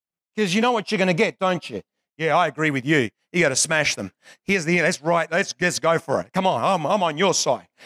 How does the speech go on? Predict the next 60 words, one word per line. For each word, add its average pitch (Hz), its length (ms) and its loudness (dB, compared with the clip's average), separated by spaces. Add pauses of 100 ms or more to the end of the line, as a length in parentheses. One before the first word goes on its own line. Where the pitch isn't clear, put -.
(220)
Well, 160 100 -4
do 147 100 -8
you 190 60 2
want 190 120 2
me 180 40 0
to 165 60 -2
sign 190 220 2
a 165 40 0
petition? 214 400 0
'Cause 175 120 -2
I'm 175 200 2
ready 175 160 2
to 143 60 -4
sign 180 220 2
a 147 40 -2
petition. - 300 -4
Will 143 100 -4
you 185 60 2
sign 180 260 2
mine 185 180 2
as 151 100 -6
well?" 202 240 0 (360)
And, 202 200 0
and 190 120 2
if 190 220 4
you 175 120 -10
don't 240 240 0
do 262 180 0
that, 156 200 0
you 190 80 -4
go 240 160 2
to 214 100 0
someone 233 540 0 (260)
who 220 120 -2
was 240 240 0
bitter 226 380 0 (160)
and 202 120 -2
has 190 100 0
overcome 214 440 2
it 190 80 2
in 190 80 2
the 180 60 2
name 180 220 2
of 156 80 0
Jesus. 160 260 0
That's 269 260 -2
the 233 80 -6
person 202 360 0
you 156 100 0
get 151 140 0
help 147 220 0
from. 101 200 -10 (1300)
Be 240 120 0
careful 320 680 -2 (220)
who 285 100 2
you 269 360 0
get 240 360 -2
your 226 120 2
advice 202 500 -2
from. 156 320 0